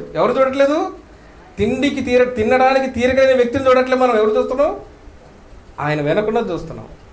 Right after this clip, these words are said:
అలా అయిపోవాలని. అందుకోసం మనకేం లేదు, ప్రాణమునకు నిమ్మలం లేదు. నిమ్మలం లేదు. ఎందుకు లేదు?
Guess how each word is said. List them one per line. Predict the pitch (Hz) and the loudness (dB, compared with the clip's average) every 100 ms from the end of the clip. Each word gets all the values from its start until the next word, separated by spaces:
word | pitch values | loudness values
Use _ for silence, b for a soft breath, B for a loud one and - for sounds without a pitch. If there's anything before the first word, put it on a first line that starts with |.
| - - - - - - | -20 -20 -20 -20 -18 -6
అలా | 147 | -2
అయిపోవాలని. | 151 151 160 123 110 104 - - - - - - - - - | 0 0 -4 -6 -8 -16 -20 -20 -20 -20 -20 -20 -20 -16 -8
అందుకోసం | 160 185 196 | -4 -4 -4
మనకేం | 175 165 190 | -4 -2 -2
లేదు, | 208 220 277 339 - - - - - - - - - | 0 2 0 -2 -8 -18 -20 -20 -20 -20 -20 -20 -10
ప్రాణమునకు | - 151 175 196 196 196 202 359 339 - - - - - - 131 | -2 0 2 0 -2 -2 -4 -6 -8 -14 -20 -20 -20 -20 -18 -10
నిమ్మలం | 135 135 151 160 165 | -8 -4 0 0 0
లేదు. | 202 - - - - - - - - - 185 170 - - - - - - - - - | 0 -2 -6 -12 -18 -20 -20 -20 -20 -20 -20 -20 -20 -20 -20 -20 -20 -20 -20 -20 -12
నిమ్మలం | 139 175 226 339 - - - | -4 0 2 2 0 -8 -4
లేదు. | 185 220 | 2 2
ఎందుకు | 214 254 | 2 2
లేదు? | 247 247 247 247 | 2 2 0 -2